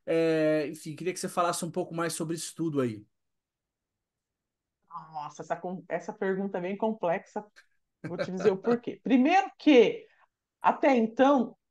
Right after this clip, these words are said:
Speaker 2: legislação que tratava sobre a pós-graduação lato sensu só falava de pós-graduação lato sensu ou estrito sensu. Começou esse boom de M B A, outras sopinhas de letras que nós conhecemos também desse
Speaker 1: Isso.
Speaker 2: período,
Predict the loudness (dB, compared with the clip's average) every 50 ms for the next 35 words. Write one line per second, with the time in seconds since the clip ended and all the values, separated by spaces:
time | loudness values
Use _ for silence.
0 | _ _ _ _ _ _ _ _ _ _ -4 -2 -2 0 0 -2 2 0 0 2
1 | 2 2 2 2 0 0 0 0 0 2 4 2 2 2 0 -4 -2 -2 -2 0
2 | 0 0 0 0 0 -2 0 0 -2 -2 -2 -4 -2 -2 -2 -4 -6 -6 0 2
3 | 2 2 2 -2 -4 -4 0 2 4 4 4 4 4 0 -2 -2 -2 0 0 0
4 | 0 0 -4 -4 -6 -6 -6 -6 -4 -4 -6 -6 -4 -4 -4 -4 -4 -10 _ _
5 | -8 -2 0 0 0 0 -2 -6 -6 -6 -10 -10 -10 -10 -12 -20 -20 _ _ _
6 | _ _ _ _ _ _ _ _ _ _ _ _ _ _ -10 -6 -4 -4 0 0
7 | 0 2 4 4 4 4 4 0 0 0 0 4 8 10 10 10 10 6 6 6
8 | 6 8 8 8 8 8 8 8 8 6 8 10 10 10 8 8 4 2 _ _
9 | _ _ _ -8 -8 -8 -8 _ _ -12 -12 -8 -2 0 2 4 4 2 2 4
10 | 6 8 8 8 8 6 0 -2 -2 0 0 0 0 0 4 4 6 6 6 4
11 | 4 4 4 4 4 2 -2 -2 -2 -4 -2 0 0 0 2 4 4 4 4 4
12 | 2 2 4 6 6 8 8 6 4 2 2 2 2 0 -2 -6 -8